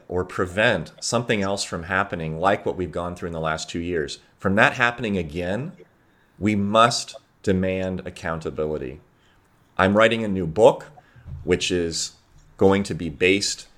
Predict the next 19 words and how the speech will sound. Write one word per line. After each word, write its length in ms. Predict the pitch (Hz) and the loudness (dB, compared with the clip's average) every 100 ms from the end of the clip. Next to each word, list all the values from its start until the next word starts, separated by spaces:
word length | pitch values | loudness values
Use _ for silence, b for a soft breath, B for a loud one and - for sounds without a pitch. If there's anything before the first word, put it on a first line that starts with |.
| - | -10
upon 400 | 80 - 104 101 | -10 -2 2 2
the 120 | 101 92 | 2 -2
idea 400 | 85 90 92 95 | -2 -2 2 2
of 160 | 78 | 0
fear 300 | - 95 98 | -4 -2 0
addiction 500 | 85 90 87 - 110 | 0 -2 -6 -6 -6
and 120 | 90 | -6
how 320 | 85 85 82 82 | -4 -4 -4 -8
the 100 | 80 | -10
fear 300 | - 92 87 | -4 -2 -2
model 560 | 85 85 90 98 - b b _ | -4 -2 -2 -2 -6 b b _
of 200 | - 85 | -4 -2
addiction 560 | 80 90 - 110 104 104 | -2 -2 -2 -4 -6 -8
needs 240 | 85 82 | -10 -8
to 80 | - | -10
be 140 | 80 | -10
countered 560 | 76 - 87 90 123 131 | -8 -4 -4 -2 -4 -4
and 140 | 78 76 | -8 -8
treated. 420 | 90 98 135 | -4 -2 -4